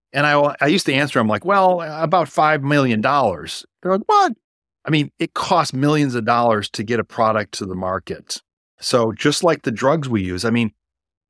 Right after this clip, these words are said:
we try, we prescribe, Myrbetriq is my favorite overactive bladder medication. But how many times do you have your patients come in and say, "My gosh, it's three, four hundred dollars a month for that prescription"? Every single month,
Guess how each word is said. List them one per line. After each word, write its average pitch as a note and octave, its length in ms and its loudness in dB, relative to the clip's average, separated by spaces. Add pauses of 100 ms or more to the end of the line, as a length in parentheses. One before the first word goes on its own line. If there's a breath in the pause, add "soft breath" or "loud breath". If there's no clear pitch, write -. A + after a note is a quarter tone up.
(200)
we D3 180 0
try, - 320 0
we D#3 140 0
prescribe, C#3 480 -6
Myrbetriq C3+ 640 -2
is A2+ 100 -2
my A2+ 160 0
favorite B2+ 380 0
overactive A2+ 500 0
bladder A2+ 320 2
medication. G#2+ 800 -6 (280)
But - 120 -4
how E3+ 80 0
many F3 100 2
times D3 280 -2
do C3 40 -2
you C#3 60 2
have A#2+ 80 0
your A2+ 100 -2
patients C#3+ 380 -4
come B2 180 -2
in B2+ 80 0
and A#2 100 -2
say, A2 140 -2
"My E3+ 240 -6
gosh, F3 460 -4
it's B2+ 160 -16
three, G#3 180 -6
four E3 200 -4
hundred E3+ 160 -2
dollars D#3+ 340 -2
a - 20 -2
month F3+ 300 -4
for B2+ 120 -6
that G2+ 180 -4
prescription"? - 600 -8 (800)
Every D3+ 400 2
single E3+ 340 2
month, D3 500 0